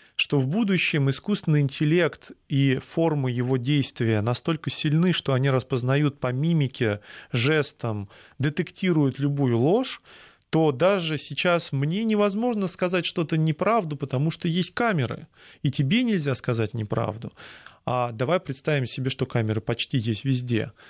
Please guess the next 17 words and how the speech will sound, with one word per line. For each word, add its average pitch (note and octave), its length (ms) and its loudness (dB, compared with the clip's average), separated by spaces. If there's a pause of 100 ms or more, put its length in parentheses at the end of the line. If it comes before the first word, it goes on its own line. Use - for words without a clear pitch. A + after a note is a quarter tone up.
(180)
Наверное, C#3+ 380 2
только C3+ 280 -2
находясь A#2+ 460 0
в - 40 -14
своей A#2 200 0
личной C3 320 0
комнате, D3 580 0
наедине A#2+ 500 2
с - 40 -6
собой, D3 580 0 (260)
ты - 100 -8
сможешь C#3 320 2
сказать B2+ 340 -2
саму B2+ 240 0
о B2 60 0
себе B2+ 360 -2
неправду. A#2 640 -2